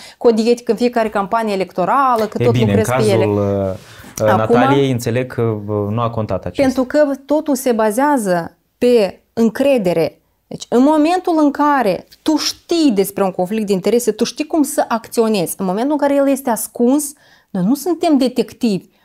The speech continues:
Speaker 1: Oamenii care vin dimineața la T V opt nu sunt întrebați unde ai dormit noaptea și cu cine.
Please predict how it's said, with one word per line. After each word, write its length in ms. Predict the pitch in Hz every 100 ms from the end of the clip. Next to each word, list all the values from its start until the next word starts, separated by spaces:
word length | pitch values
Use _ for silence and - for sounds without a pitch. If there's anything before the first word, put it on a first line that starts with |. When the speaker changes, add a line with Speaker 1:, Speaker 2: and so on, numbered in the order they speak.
| -
Speaker 1:
Oamenii 360 | 202 285 277
care 220 | 247 214 196
vin 220 | 208 262
dimineața 460 | 240 196 214 233
la 120 | 233 185
T 80 |
V 180 | 190 180
opt 140 | 240 247
nu 100 | 294
sunt 240 | 294 349
întrebați 580 | 359 311 277 247 233 247
unde 160 | 240
ai 100 | 214
dormit 380 | 196 202 202 208
noaptea 360 | 208 190 - 165
și 160 | -
cu 100 | 170 -
cine. 320 | 208 170